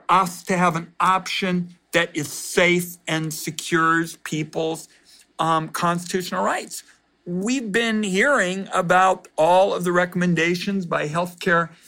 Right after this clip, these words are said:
pro-, uh, professionals about the risks, and it seems to me, um, that what the Senate should do is say, "We're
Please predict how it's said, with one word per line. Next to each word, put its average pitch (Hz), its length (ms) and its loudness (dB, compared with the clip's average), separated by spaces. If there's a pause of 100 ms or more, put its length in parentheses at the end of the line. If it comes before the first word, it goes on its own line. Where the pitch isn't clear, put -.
(140)
pro-, 165 160 -6 (200)
uh, 156 180 2
professionals 170 760 -2
about 151 480 -4
the 143 100 0
risks, 147 760 -4 (360)
and 190 460 -2
it 165 180 -4
seems 208 480 -2
to 190 100 -2
me, 196 600 -2 (580)
um, 180 440 2 (320)
that 190 480 0 (120)
what 185 220 -4
the 165 60 -10
Senate 226 520 -4 (120)
should 165 420 -6
do 190 480 -2 (380)
is 180 260 0
say, 190 500 -2 (120)
"We're 202 880 0